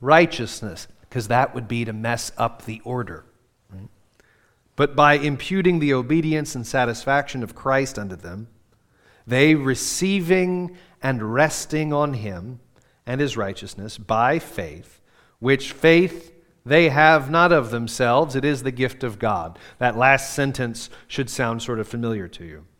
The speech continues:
Both our confession and our catechism tend to use this language very frequently, by the way, receiving and resting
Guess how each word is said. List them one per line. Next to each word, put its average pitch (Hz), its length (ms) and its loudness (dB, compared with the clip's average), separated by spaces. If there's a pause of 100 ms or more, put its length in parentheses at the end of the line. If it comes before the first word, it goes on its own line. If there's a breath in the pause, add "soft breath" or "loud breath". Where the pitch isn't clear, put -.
(300 soft breath)
Both 196 220 8
our 220 120 10
confession 202 520 2
and 190 100 6
our 175 100 6
catechism 165 680 4
tend 156 200 -4
to 143 60 -6
use 160 300 0
this 180 280 2
language 160 300 0
very 135 180 -2
frequently, 143 420 -6
by 113 160 0
the 117 100 -2
way, 113 200 -4 (260 loud breath)
receiving 139 1120 0 (300 soft breath)
and 139 440 -2
resting 131 800 0